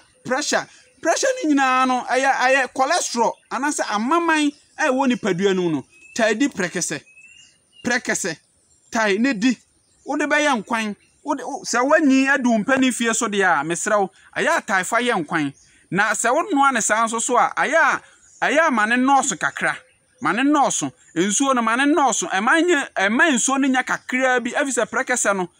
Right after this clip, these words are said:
ano yɛ hye. Na wanhwɛ ni a, wode sa ho yale no, wanhwɛ na asan de akɔ pla ho. Ti prɛkɛsɛ no, ayɛ a na sɛ wo, sɛ wobɛdi a, fa yɛ nkwan.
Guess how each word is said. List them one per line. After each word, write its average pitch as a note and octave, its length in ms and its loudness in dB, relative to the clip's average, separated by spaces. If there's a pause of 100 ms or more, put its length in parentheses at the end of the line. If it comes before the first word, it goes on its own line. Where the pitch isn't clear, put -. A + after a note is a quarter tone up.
(160)
ano A3+ 260 0
yɛ E4+ 140 2
hye. - 360 0 (1120)
Na E3+ 80 0
wanhwɛ C4+ 380 2
ni B3+ 180 4
a, A3 180 4
wode C#4+ 280 2
sa C#4 260 2
ho A#3+ 80 0
yale F#3+ 320 2
no, F#3+ 100 -2
wanhwɛ A#3 340 0
na A#3 100 2
asan A3+ 200 -2
de G3+ 60 -2
akɔ G3 240 -2
pla E3 240 0
ho. B2+ 180 -8 (720)
Ti F#3+ 80 -4
prɛkɛsɛ A#3+ 540 -2
no, E3 140 -2 (280)
ayɛ C#4 280 0
a - 20 2
na C4+ 180 2 (440)
sɛ - 200 -2
wo, C#4+ 220 0
sɛ C#4+ 180 -2
wobɛdi A3+ 500 0
a, E3+ 160 0 (560)
fa - 200 -2
yɛ C4+ 200 0
nkwan. D3 340 -6